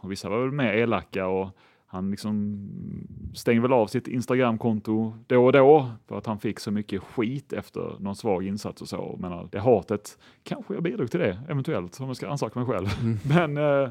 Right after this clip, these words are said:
Speaker 1: det fanns ju någonting där i hans självbild. Men när han gav intervjuer ibland där han var helt allvarlig i princip när han sa att jag tycker väl att jag tillhör de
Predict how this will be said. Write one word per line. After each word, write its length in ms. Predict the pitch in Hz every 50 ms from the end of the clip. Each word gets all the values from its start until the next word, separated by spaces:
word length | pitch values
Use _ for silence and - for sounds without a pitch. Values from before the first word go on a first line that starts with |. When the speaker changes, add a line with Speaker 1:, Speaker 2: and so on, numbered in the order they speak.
| -
Speaker 1:
det 120 | - 139 127
fanns 340 | - - 175 135 120 -
ju 40 | 147
någonting 500 | 165 165 143 127 107 - 123 113 104 98
där 300 | 101 113 104 98 95 101
i 220 | 107 107 101 95 95
hans 580 | 90 - 120 117 98 90 90 87 - - - -
självbild. 800 | - - - 127 127 143 151 123 104 120 123 147 214 247 208 - _ _ _ _ _ _ _ _ _ _ _ _ _ -
Men 140 | - 98
när 60 | 101 101
han 300 | 101 120 113 107 101 104 110 120
gav 420 | 135 143 127 131 143 156 151 -
intervjuer 440 | 180 160 147 - 156 139 107 98 95
ibland 400 | 95 101 101 90 85 - - -
där 140 | 95 95 92
han 460 | 92 98 95 92 90 87 - - -
var 80 | - 110
helt 540 | 127 147 104 87 87 90 - _ - - - _ _ - _ _ _ _ _ _ _ _ -
allvarlig 720 | 117 135 175 190 117 98 - - - 110 117 151 180 185
i 60 | 175
princip 400 | - 175 170 - 156 107 98 -
när 100 | 104 101
han 120 | 101 104
sa 280 | 101 120 107 92 87 -
att 120 | - -
jag 120 | 131 135 -
tycker 340 | - 147 - - - -
väl 200 | - - - -
att 140 | - 107 -
jag 180 | 113 104 98 101
tillhör 380 | - 110 110 101 95 90 - -
de 220 | - - - 92